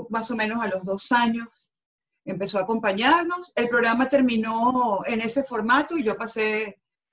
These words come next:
al noticiero y entonces surgió el Extra Base.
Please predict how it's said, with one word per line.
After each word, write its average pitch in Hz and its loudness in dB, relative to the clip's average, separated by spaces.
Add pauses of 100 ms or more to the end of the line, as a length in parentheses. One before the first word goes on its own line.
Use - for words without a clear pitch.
(120)
al 214 4
noticiero 294 2 (120)
y 277 8
entonces 247 0
surgió 208 2
el 190 4
Extra 196 -2
Base. 160 -4